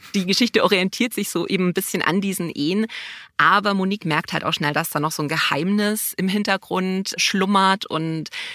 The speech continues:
wer denn jetzt eigentlich die wahre Liebe von Evelyn Hugo ist.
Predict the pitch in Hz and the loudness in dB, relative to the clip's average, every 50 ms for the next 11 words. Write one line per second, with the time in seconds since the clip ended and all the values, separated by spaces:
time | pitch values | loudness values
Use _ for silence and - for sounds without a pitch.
0 | - - - - 156 170 170 170 175 160 156 - - 139 143 165 - - 151 139 | -14 -14 -6 0 2 4 4 4 4 2 2 0 0 0 -2 -2 -4 -4 -2 2
1 | 131 120 143 - 160 151 147 147 147 - - 147 - - 143 135 135 135 139 - | 2 2 2 2 0 0 0 0 -2 -2 -2 -4 -4 -2 -2 0 0 0 0 -2
2 | - - 139 131 - 104 127 - - 98 147 - - | -2 -2 -2 0 0 0 0 2 0 -2 -2 -4 -8